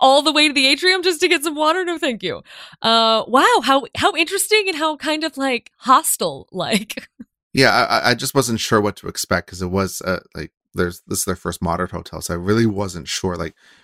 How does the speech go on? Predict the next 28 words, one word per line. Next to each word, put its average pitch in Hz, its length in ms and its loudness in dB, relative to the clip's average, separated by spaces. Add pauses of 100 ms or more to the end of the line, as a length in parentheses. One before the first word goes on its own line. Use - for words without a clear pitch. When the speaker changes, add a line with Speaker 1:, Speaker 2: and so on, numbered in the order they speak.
(180)
Speaker 2:
what 113 180 4
are - 20 4
we 139 80 2
gonna 143 140 2
get? 139 240 2
What 92 100 -4
are 85 40 -8
we 90 100 -4
not 123 220 0
gonna 120 200 -2
get? 113 600 2 (320)
It's - 100 -10
gonna 98 140 0
be 92 120 0
interesting 190 360 -4
Speaker 1:
Yeah. - 60 -6
Speaker 2:
to 90 60 -6
see. 80 300 -4
So 117 160 0
those 135 240 2
are 175 40 -6
probably 160 220 -2
the 127 80 -2
two 120 200 -4
biggest 98 440 -2
things 92 200 -6
that 85 140 -8
I, 85 200 -8